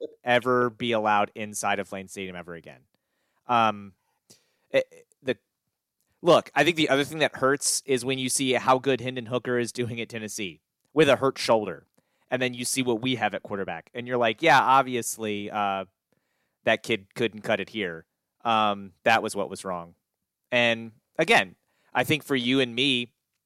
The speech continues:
by that point, you were on board, and we were kinda saying, "Hey, Hendon Hooker's not the problem."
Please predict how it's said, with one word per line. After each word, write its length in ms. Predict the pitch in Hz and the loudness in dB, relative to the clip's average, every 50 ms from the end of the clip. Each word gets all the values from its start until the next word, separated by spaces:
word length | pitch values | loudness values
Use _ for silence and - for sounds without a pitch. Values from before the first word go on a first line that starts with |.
| _ _ _ _ _ _ _ _ _ _ | _ _ _ _ _ _ _ _ _ _
by 160 | - 120 120 | 2 4 4
that 280 | 110 127 139 151 - - | 6 6 4 4 2 -2
point, 320 | - 107 104 104 107 - | -6 -4 -4 -4 -4 -6
you 200 | 98 110 123 135 | -6 -4 -2 2
were 140 | 139 127 120 | 2 4 4
on 160 | 110 107 107 | 4 2 0
board, 340 | 104 104 101 95 98 104 - _ _ _ _ _ _ _ _ _ | -2 -2 -2 -2 -2 -4 -6 _ _ _ _ _ _ _ _ _
and 320 | 131 127 123 117 113 110 - | 2 2 2 2 0 -6 -4
we 100 | - 139 | -2 0
were 100 | 143 143 | 0 2
kinda 200 | 131 - 139 123 | 0 0 0 -2
saying, 300 | 117 - 151 131 113 101 | 0 2 2 2 2 0
"Hey, 360 | - - 143 139 127 110 95 - _ _ _ _ _ _ _ _ _ _ | 2 4 4 4 4 4 0 -4 _ _ _ _ _ _ _ _ _ _
Hendon 240 | - 160 202 208 208 | -2 0 0 2 4
Hooker's 320 | 190 202 196 - 180 160 - | 4 4 6 4 2 2 4
not 180 | 165 156 - | 2 4 2
the 60 | - | 0
problem." 540 | - - 147 135 127 123 95 87 80 78 _ | 2 6 8 8 8 6 4 0 -10 -18 _